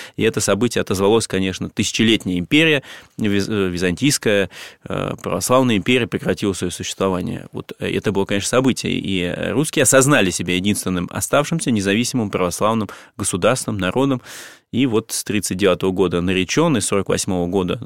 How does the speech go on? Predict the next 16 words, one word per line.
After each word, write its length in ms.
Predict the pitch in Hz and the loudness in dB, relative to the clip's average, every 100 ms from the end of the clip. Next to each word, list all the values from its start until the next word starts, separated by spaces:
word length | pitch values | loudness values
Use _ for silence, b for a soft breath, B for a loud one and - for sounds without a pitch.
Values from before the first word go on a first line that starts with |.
| - | -6
настолован, 840 | 98 95 - 104 101 156 165 147 - | -2 -2 2 2 6 4 4 0 -4
тысяча 280 | 104 - 98 | -6 -4 -6
четыреста 480 | - - 95 - | -4 -4 -4 -4
сорок 280 | 101 95 87 | -6 -4 -4
восьмого 360 | 95 92 101 95 | -4 -4 -4 -4
года 240 | 98 95 | -2 -2
настолован 600 | 90 92 - 101 139 156 139 B B | -2 -4 0 2 2 2 -2 B B
святитель 440 | 107 120 131 104 | -4 -2 2 4
Иона, 340 | 98 120 131 117 B B B - | 6 6 2 -2 B B B -10
э, 280 | 98 95 98 - | -6 -4 -6 0
первый 360 | 110 117 107 - - | 2 2 0 -4 -8
митрополит, 840 | 95 95 95 85 92 98 107 - - | -2 -2 -2 0 2 4 2 -2 -12
э, 380 | 101 95 92 92 | -8 -4 -4 -4
автокефальной 600 | 90 - 95 107 117 101 | -6 -10 -6 0 0 0
русской 300 | 90 - 98 | -4 -4 -6
церкви. 420 | - 85 78 - | -4 -4 -6 -16